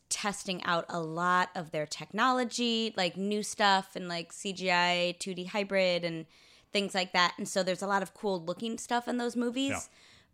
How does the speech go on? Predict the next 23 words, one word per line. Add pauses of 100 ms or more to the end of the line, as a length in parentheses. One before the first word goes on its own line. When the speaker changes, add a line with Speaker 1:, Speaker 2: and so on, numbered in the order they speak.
(120)
Speaker 1:
But (320)
oftentimes
when
they
do
that,
they
kind
of
forget (300)
that
there
needs
to
be
a
really
compelling
story
too.
Speaker 2:
Mm. (500)
Speaker 1:
Um, (560)
and